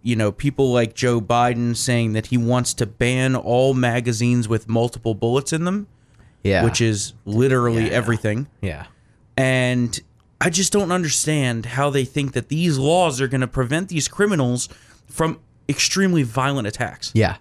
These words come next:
Speaker 2: It's, it's not.
Speaker 1: No, I mean,
Speaker 2: It's, I mean, we all know that.
Speaker 1: Right.
Speaker 2: But th-, we just have to, you know, stack sandbags and, um, you know, call them out for their bull.
Speaker 1: Mm-hmm.
Speaker 2: And, and, um, you know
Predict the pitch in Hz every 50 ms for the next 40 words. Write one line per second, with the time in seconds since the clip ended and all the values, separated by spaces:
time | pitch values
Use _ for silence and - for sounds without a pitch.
0 | - - 123 - - - 160 143 - - - 92 - - - - - _ - -
1 | _ _ _ _ _ _ _ _ _ - - - 110 - 143 139 139 139 135 135
2 | 131 - - 113 147 147 147 151 151 135 120 110 101 92 87 85 - - - -
3 | - - _ - - 190 185 117 98 95 - - _ - - 90 107 110 117 107
4 | 110 120 113 - 117 98 - 104 104 101 98 95 92 - _ _ _ - - _
5 | - - 104 95 92 - - - - 117 98 104 - - - 113 104 101 98 104
6 | 104 101 104 107 107 110 - - - - - - - 92 92 92 92 92 92 90
7 | 92 92 90 90 90 92 85 85 85 85 85 82 82 82 82 80 80 80 - -
8 | 101 101 92 87 85 85 - - - 101 101 95 95 98 98 101 98 - 101 98
9 | 95 85 - 90 85 - - - - - - - - _ _ _ - _ - 120
10 | 123 127 131 123 95 90 92 92 92 92 87 - - - 95 98 98 95 98 95
11 | 95 95 95 95 95 95 95 95 90 - - 117 113 101 90 87 87